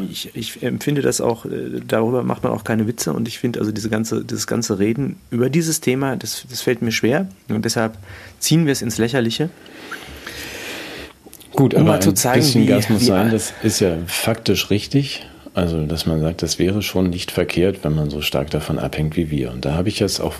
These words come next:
Speaker 2: wirklich was verpasst in den letzten Tagen, denn irgendwas muss hier passiert sein, dass man, wie heißt die Warnstufe jetzt?
Speaker 1: Zwei. Warnstufe zwei?
Speaker 2: Mhm.
Speaker 1: Es gibt drei Warnstufen. Äh, die, die, äh, ich glaub, die zweite Warnstufe ist,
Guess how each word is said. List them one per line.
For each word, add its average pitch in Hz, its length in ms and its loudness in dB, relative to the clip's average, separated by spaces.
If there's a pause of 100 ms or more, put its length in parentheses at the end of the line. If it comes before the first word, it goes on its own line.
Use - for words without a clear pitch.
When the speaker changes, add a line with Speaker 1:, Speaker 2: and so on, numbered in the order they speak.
Speaker 2:
wirklich 107 320 0
was 76 140 2
verpasst - 480 0
in 117 60 4
den 110 120 4
letzten 110 260 0
Tagen, 113 340 0
denn 90 140 2
irgendwas 95 360 0
muss 92 160 0
hier 92 140 2
passiert 80 400 2
sein, 113 300 0 (160)
dass 87 220 -2
man, 87 220 0 (1040)
wie 82 280 0
heißt 107 160 0
die 101 120 4
Warnstufe 110 540 0
jetzt? 120 360 -2 (260)
Speaker 1:
Zwei. - 380 -2 (640)
Warnstufe 120 420 0
zwei? 123 300 0 (440)
Speaker 2:
Mhm. 73 320 0 (100)
Speaker 1:
Es - 100 -8
gibt - 240 -6
drei 127 220 0
Warnstufen. 160 840 -2
Äh, 117 520 0
die, - 140 -10
die, 104 460 -4
äh, 85 300 -8
ich 113 60 -12
glaub, 110 160 -2
die 110 140 -4
zweite - 400 -4
Warnstufe 123 440 -4
ist, - 380 -4